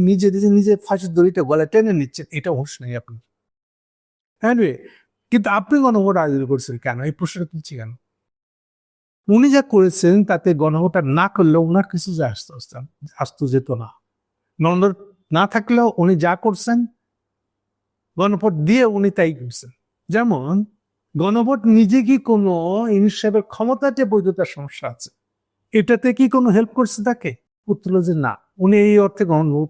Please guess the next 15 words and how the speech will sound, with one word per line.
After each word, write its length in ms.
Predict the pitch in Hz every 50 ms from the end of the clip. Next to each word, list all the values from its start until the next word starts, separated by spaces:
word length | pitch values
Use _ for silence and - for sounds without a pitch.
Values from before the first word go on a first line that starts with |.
| _ -
পান-, 220 | 151 135 143 160 - _ _ -
চালু 160 | 151 143 135 -
করেন, 180 | 127 117 113 123 139 135
মানে 120 | 135 131 131
গণভোটটা 360 | 139 147 143 143 151 143 160 135 120
দেওয়ার 200 | 147 165 160 151 143 135
ব্যবস্থা 260 | 127 127 - - 143
করছেন, 360 | 123 120 113 - - - 117 _ _ _ _ _ _ _ _ _ _ -
সেটা 160 | - 156 151 147 143
ইলেকশনের 360 | 156 147 - - 160 156 - -
সাথে 180 | 165 147 156 143
দেখ 180 | 127 131 127 110 127 120
আর 60 | 131 147
আগে 140 | 143 139 135 120 110
দেখ, 100 | 107